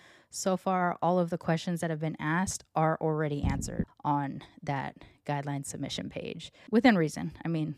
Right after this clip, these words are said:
there's been a couple that are like, "Can you read this and tell me if it's submittable?" But other than that, yes, they're answered. Uh, I'm really excited about it, though. We've gotten a lot of responses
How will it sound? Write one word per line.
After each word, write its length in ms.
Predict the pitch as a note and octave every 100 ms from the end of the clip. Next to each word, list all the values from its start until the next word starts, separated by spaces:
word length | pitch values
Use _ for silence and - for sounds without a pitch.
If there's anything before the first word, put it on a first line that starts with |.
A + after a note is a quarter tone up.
| -
there's 180 | E3 D#3
been 240 | D3+ D3+ - - -
a 80 | D3
couple 340 | - D3+ D#3 D#3
that 140 | D#3
are 220 | C#3 C#3 - _ _
like, 380 | - C#3+ C3+ - - _
"Can 140 | - D3+
you 120 | D3
read 180 | D3 C#3
this 180 | C#3+ -
and 120 | C3+
tell 100 | D3
me 100 | C#3+
if 120 | C3+
it's 160 | C#3 C3+
submittable?" 440 | C#3+ C#3+ C#3+ D3
But 220 | C#3+ - - _ - -
other 180 | D#3+ D3+
than 160 | D3
that, 220 | D3 B2+ - - - _ -
yes, 440 | - - - - - -
they're 120 | D#3+
answered. 320 | C#3 - - - _ - - - - - -
Uh, 260 | F#3 F3 E3+
I'm 160 | F#3+
really 200 | A#3+ C4+
excited 380 | A3 - D#3 D3+
about 220 | D3 D3+
it, 140 | D3+ -
though. 280 | D3+ D3+ D3+
We've 220 | E3 D#3
gotten 180 | E3+ D3+
a 80 |
lot 300 | D#3 D#3 F3
of 80 | F#3+
responses 1040 | F#3 - E3+ D#3+ D#3 - D#3 D#3 D3+ -